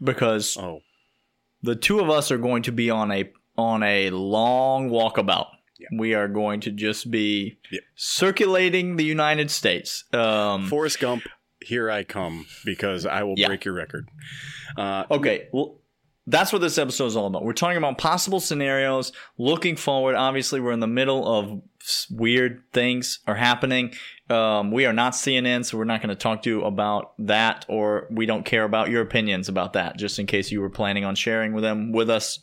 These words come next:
Speaker 1: via
Speaker 2: Oh.
Speaker 1: Twitter. We're
Speaker 2: Oh.
Speaker 1: not interested in your opinion. Uh, so what we are interested in is college football. And, uh, some news came out. Uh, I believe it was on Sunday, possibly Saturday.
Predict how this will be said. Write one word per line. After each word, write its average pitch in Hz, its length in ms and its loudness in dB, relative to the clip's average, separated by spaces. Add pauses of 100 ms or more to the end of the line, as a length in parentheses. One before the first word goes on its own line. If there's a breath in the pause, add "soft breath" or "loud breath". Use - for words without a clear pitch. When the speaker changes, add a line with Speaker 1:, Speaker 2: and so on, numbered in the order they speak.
Speaker 1:
via 110 260 4
Speaker 2:
Oh. 107 40 0
Speaker 1:
Twitter. 85 400 -2
We're 107 120 0
Speaker 2:
Oh. - 20 0
Speaker 1:
not 104 340 0
interested 98 760 -4
in 101 180 -4
your 101 160 0
opinion. 107 460 0 (500 loud breath)
Uh, 107 380 4 (400 loud breath)
so - 480 0 (540)
what 135 160 4
we 131 120 4
are 160 220 4
interested 113 420 2
in 101 240 0
is 110 160 0
college 95 320 0
football. 98 420 0 (360 loud breath)
And, 110 540 4 (100)
uh, 107 240 2
some 131 200 0
news 190 260 2
came 139 260 2
out. 151 360 -2 (240)
Uh, 113 500 2
I 127 100 0
believe 139 220 0
it 135 80 0
was 123 160 -2
on 117 340 0
Sunday, 151 480 2
possibly 131 400 -2
Saturday. 120 720 2